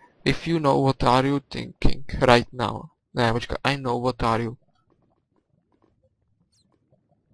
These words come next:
Pff. Tr-, jako děláš si mě srandu? Já tady o všechno přijdu, ale...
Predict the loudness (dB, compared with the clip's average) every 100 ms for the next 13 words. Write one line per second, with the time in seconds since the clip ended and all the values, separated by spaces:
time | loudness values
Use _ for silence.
0 | _ _ _ _ _ _ _ _ _ -12
1 | -12 -12 _ _ _ _ _ _ _ _
2 | 0 2 4 2 0 _ _ _ _ _
3 | _ _ _ _ _ _ _ -4 0 4
4 | 4 2 -2 -4 -4 -4 -2 -4 -6 -18
5 | _ _ _ _ _ _ _ _ _ _
6 | _ _ _ _ _ _ -20 _ _ _
7 | _ _ _ _ _ _ _ _ _ _
8 | _ _ _ -6 -2 -2 -2 -6 -8 -10
9 | -10 -6 -4 -4 -6